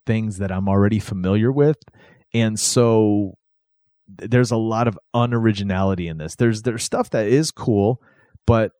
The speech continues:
overall, I would give this probably a two, a, a two point oh, two point oh, two point five on a, on a five rating of my creepometer. Um, it's not bad. It was enjoyable. If, if you wanna put on a movie where you don't have to think too much, you can kinda go along for the ride and watch some kids, you know,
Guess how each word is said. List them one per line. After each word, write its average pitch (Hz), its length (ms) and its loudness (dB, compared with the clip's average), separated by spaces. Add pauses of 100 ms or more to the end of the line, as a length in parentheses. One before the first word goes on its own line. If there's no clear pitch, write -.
(120)
overall, 120 800 4
I 101 80 -2
would 110 160 0
give 104 220 -2
this 104 160 -2
probably 101 800 -4
a 82 140 -10
two, 120 1040 -2
a, 98 280 -6
a 95 60 -2
two 123 200 -2
point 95 320 -4
oh, 82 260 -6 (380)
two 139 140 -2
point 135 220 0
oh, 120 120 6
two 113 200 2
point 104 300 -2
five 101 380 2
on 95 100 0
a, 87 100 -2
on 90 180 -6
a 87 60 -6
five 95 380 -4
rating 85 440 -4 (320)
of 92 180 -4
my 90 160 -4
creepometer. 87 760 -6 (380)
Um, 90 380 -6
it's - 160 -12
not 294 220 -2
bad. 107 360 -2
It 170 160 -4
was 165 140 0
enjoyable. 123 640 0
If, 131 160 -2
if 131 200 -4
you 147 100 0
wanna 185 200 0
put 170 180 -6
on 151 140 -4
a 135 60 -4
movie 135 340 -2
where 123 160 0
you 117 160 0
don't 123 180 -4
have 123 220 -6
to 104 60 -6
think 120 280 -6
too 127 160 -6
much, 120 260 -4
you 107 60 -10
can 107 120 -8
kinda 110 240 -6
go 107 160 0
along 110 280 2
for 113 140 -6
the 98 100 -2
ride 110 360 0
and 98 260 -4
watch 104 200 0
some 104 220 -6
kids, 104 500 -4
you 104 80 -4
know, 95 300 -2